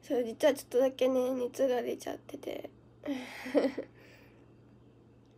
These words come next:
ちょっと、ちょっと、ちょっとなんで、全然大丈夫なんですけど、秒で寝て、あの、<laughs>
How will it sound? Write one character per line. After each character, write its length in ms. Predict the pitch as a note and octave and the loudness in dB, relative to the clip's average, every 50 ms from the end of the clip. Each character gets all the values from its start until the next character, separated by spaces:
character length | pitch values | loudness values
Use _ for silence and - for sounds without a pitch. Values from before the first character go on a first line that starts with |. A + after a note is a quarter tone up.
| - - - | -20 -20 -20
ち 220 | - - - - | -20 -16 -12 -12
ょ 20 | C#4 | -12
っ 20 | |
と、 0 | |
ち 120 | - - - | -10 -12 -14
ょ 40 | |
っ 20 | - | -16
と、 100 | - - | -16 -16
ち 140 | - - D4 | -10 -8 -6
ょ 40 | |
っ 40 | C#4+ | -6
と 80 | C#4 C4 | -4 -4
な 80 | - | -4
ん 100 | - C#4+ | -4 -4
で、 80 | C#4 E4 | -6 -6
全 220 | C#4+ - C4+ C4 | -4 -2 -2 0
然 160 | B3 A#3+ B3 C4 | 0 0 0 0
大 160 | C4 C4+ C4 | 0 0 0
丈 100 | C4 B3+ | 0 -2
夫 120 | C4 C#4+ | -2 -2
な 100 | C4+ C4+ | -4 -4
ん 60 | C4+ | -4
で 120 | C4 C4+ C#4+ | -6 -6 -8
す 80 | - | -10
け 80 | - - | -6 -4
ど、 160 | - C4 - - - - - - - - - - - - | -4 -4 -4 -6 -12 -20 -20 -20 -20 -20 -20 -20 -14 -2
秒 240 | - C#4 C4+ C4 C4+ | 6 10 10 10 10
で 80 | C4+ C#4 | 10 8
寝 160 | C4+ C4 B3+ | 6 4 4
て、 280 | B3+ B3+ G#3+ - - - - - | 4 4 2 2 0 -6 -16 -14
あ 60 | - C4 | -12 -8
の、 300 | C#4 D4 D#4+ E4 E4 - | -8 -6 -6 -8 -8 -10
<laughs> 80 | D4+ | -12